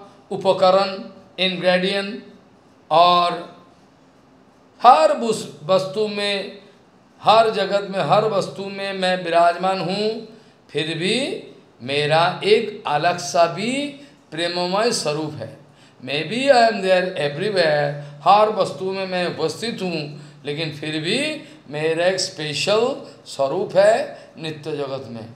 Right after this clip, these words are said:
जो रूप लेकर मैं भक्तों का साथ खेला करता हूँ।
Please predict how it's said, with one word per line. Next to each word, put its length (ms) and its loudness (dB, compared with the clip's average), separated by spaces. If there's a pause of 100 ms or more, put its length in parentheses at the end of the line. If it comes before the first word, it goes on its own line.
(360)
जो 200 -4 (200)
रूप 180 -8
लेकर 480 -2
मैं 220 -4
भक्तों 380 -8
का 160 -2
साथ 680 4 (300)
खेला 360 4
करता 340 -2
हूँ। 340 -10